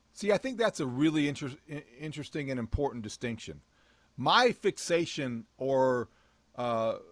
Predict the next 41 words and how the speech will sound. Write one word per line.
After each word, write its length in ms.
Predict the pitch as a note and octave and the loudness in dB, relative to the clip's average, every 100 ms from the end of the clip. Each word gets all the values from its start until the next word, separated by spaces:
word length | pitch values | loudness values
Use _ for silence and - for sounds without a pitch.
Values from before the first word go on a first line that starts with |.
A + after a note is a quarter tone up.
| - | -20
saying 440 | - - F3+ E3+ D3 | -16 0 2 4 2
that 160 | C#3 | 2
the 100 | B2+ | 0
Cubs 320 | B2 E3 C#3+ D#3+ | 0 2 2 2
have 200 | D3 - | 0 0
to 100 | C3 | -4
get 300 | B2 B2+ G#2+ | -4 -4 -4
one 220 | C3+ C#3+ | -2 -2
of 100 | A#2+ | -4
the 80 | A#2 | -4
big 240 | B2+ A#2 | -4 -4
four 220 | - B2+ | -6 -8
shortstops 760 | - B2 A#2 - G2+ F2 - - - | -6 -6 -6 -4 -2 -2 -6 -20 -6
is 340 | C#3 B2+ A#2+ | 0 0 0
also 680 | - D3 F#3 - F3+ D#3 D3 | -2 2 2 0 2 2 2
influenced 540 | D3 D3 C#3+ C3 A2+ | -2 -2 -2 -2 2
by 380 | A2+ A2+ G#2+ G2+ - _ _ _ _ _ _ _ - | 6 8 6 2 -4 _ _ _ _ _ _ _ -2
understanding 580 | D#3 D3+ - D#3+ D#3+ C#3+ | 2 2 2 4 4 2
that 140 | C3 | 0
Nico 260 | C#3 D3+ C3 | 0 -2 -4
Cor-, 360 | - D#3 D#3 - | -2 0 0 0
Nico 320 | C#3+ D3 C3+ | -4 0 0
Hoerner 380 | C3+ D3 C3+ B2+ | 2 2 2 0
is, 540 | C3+ B2+ B2 G#2 - - | 2 4 2 -2 -12 -8
is 160 | A2+ | -8
versatile 460 | G2+ D3+ - D3 C#3+ | 0 0 0 -2 -2
enough 280 | A#2 A2+ - | 0 -2 -2
to 80 | B2 | -2
move 240 | C3+ B2 | -2 -2
to 60 | A#2 | -2
second 380 | C#3+ A#2+ A#2+ | -2 -2 -2
base, 380 | G#2+ B2+ B2 - - | 2 2 2 -4 -8
and 140 | A#2+ | -6
because 340 | A#2 D3+ D3+ | -4 -2 -2
of 140 | C3 A#2 | -2 -4
the 80 | A#2 | -2
rules 240 | A#2+ G#2+ | -4 -6
changes 420 | - A#2+ A2+ G#2 | -6 -6 -6 -6
and 80 | G#2 | -8
because 460 | A2 - C#3+ C#3 A#2+ | -8 0 2 4 2
of 240 | A#2+ | 0